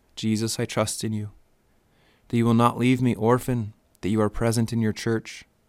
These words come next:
Jesus, I trust in you, that your plan is better than anything else. Jesus, I trust in you, that you always hear me and in your goodness always respond to me.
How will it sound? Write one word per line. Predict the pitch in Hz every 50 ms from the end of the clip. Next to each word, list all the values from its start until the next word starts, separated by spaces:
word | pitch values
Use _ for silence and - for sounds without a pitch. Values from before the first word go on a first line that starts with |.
| _ _ _
Jesus, | - - 117 117 113 110 107 104 -
I | - 101
trust | - - 117 110 - - - -
in | 104 101
you, | 98 95 98 - _ _ _ _ _ _ _ _ _ _ _ _ _ _ _ _ _ _ _ _ _ _ -
that | - 104
your | 107 123 117
plan | - - 127 123 120 120 117 113 104
is | 95 -
better | - - 110 120 120 117
than | 107 110 104 -
anything | 110 113 120 117 110 - 117 107 107
else. | 104 101 95 - - - - - - - _ _ _ _ _
Jesus, | - - 120 113 107 107 101 - -
I | 98
trust | 95 - - 117 117 - - -
in | - 98
you, | 95 92 95 - - _ _ _ _ _ _ _ _ _ _ _ _ _ _ _ _ _ _ -
that | -
you | 107 110 107
always | - - 117 120 117 117 113 -
hear | - - 123 123
me | 117 104 90 - - _ _ _
and | 110 104
in | 107 107
your | 110 113
goodness | 107 120 123 120 113 101 - -
always | - 117 110 104 110 113 -
respond | 123 113 - - 117 110 113 113 117
to | 104
me. | 95 90 87 95 -